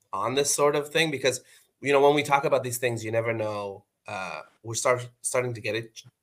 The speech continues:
each other a little bit better, and we can start to reference a little things about those things. So for me, like,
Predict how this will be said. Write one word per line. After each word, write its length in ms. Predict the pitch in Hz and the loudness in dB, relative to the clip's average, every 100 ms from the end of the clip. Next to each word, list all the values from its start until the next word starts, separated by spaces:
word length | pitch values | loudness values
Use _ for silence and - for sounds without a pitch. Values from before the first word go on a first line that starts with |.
| _ | _
each 180 | 127 120 | -8 -2
other 160 | 127 | 2
a 40 | 131 | 2
little 200 | 135 131 | 2 0
bit 80 | 120 | 0
better, 380 | 131 139 139 | 0 2 2
and 160 | 127 107 | 0 -2
we 60 | 101 | -8
can 120 | 107 | -10
start 220 | - - | -6 -4
to 60 | 113 | -4
reference 360 | 104 107 113 110 | -8 -10 -12 -8
a 60 | |
little 160 | 110 110 | -8 -4
things 300 | 120 117 117 _ - _ - | -6 -6 -12 _ -20 _ -8
about 240 | - 117 | 2 2
those 180 | 127 123 | 2 -2
things. 240 | 143 139 - | 0 0 4
So 320 | 123 107 - | 4 4 0
for 200 | - 117 | -4 -2
me, 320 | 117 131 151 | 0 0 2
like, 320 | 127 107 - | 0 -2 -6